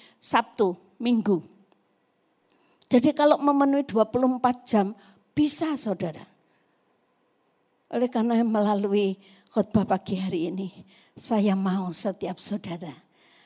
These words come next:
sebagai personal revival, masing-masing menjadi seseorang yang penuh dengan Roh Kudus. Orang yang siap memberitakan firman.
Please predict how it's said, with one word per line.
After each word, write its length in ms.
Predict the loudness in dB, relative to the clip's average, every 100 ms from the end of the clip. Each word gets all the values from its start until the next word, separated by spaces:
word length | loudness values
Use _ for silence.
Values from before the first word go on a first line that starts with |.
| _
sebagai 560 | -6 -4 -2 -2 -2 -6
personal 800 | -4 -4 0 0 -2 -4 -4 -6 -6
revival, 800 | -8 -8 -8 -10 -12 -12 -14 -18 _ _ _ _ _ _ -8
masing-masing 1120 | -2 0 2 2 2 0 0 -2 0 -2 -2
menjadi 800 | -2 -2 -2 -4 -4 -6 -10 -10 -12 -20 _ _
seseorang 880 | -10 -4 -2 -2 -6 -6 -6 -4 -6
yang 240 | -6 -8
penuh 480 | -10 -4 4 4 4 -2
dengan 320 | -6 -4 -4 -4
Roh 240 | -6 -6
Kudus. 720 | -8 -12 -12 -12 -12 -14 -16 _ _ -20 -20 -6
Orang 320 | -2 0 0 -2
yang 160 | -2
siap 560 | 4 4 6 4 2 -6
memberitakan 880 | -6 -4 -4 -4 -6 -8 -8 -8 -10
firman. 560 | -10 -10 -10 -12 -14